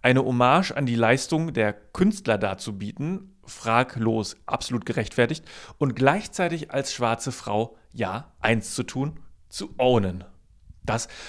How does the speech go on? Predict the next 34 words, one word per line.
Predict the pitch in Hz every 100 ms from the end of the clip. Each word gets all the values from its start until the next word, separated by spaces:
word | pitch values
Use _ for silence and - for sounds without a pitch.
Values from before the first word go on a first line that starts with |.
| -
bleibt | 131 127
aber | 135 123 143
eher | 135 131 -
ein | 120 123 120 113
Gedanke | 117 110 110 113 120 -
am | 110
Rande. | 101 104 101 92 - - - -
Guten | - 160 180 151
Gewissens | 135 160 175
und | - 131
voller | - 135 131
Freude | - 113 123 127
bleibt | 131 120 120
der | 120 110
Erinnerung | 113 135 143 151 156
an | 113
die | 107 117
eigenen | - 117 135 135 127 120
Daddy | 120 120 123 113
Dance | 113 120 - 139
Moves | 127 -
in | 120
der | 110
Crowd, | 110 117 110 123 - - - -
hingerissen | 151 196 175 165 160 156
vom | - 127
rhythmischen | 120 143 - 151 135 143
Abriss | 120 - 131 127
von | - 113 110
Nick | 104 -
West | 101 -
und | 113 107
ihrer | 104
Band. | 98 95 85 -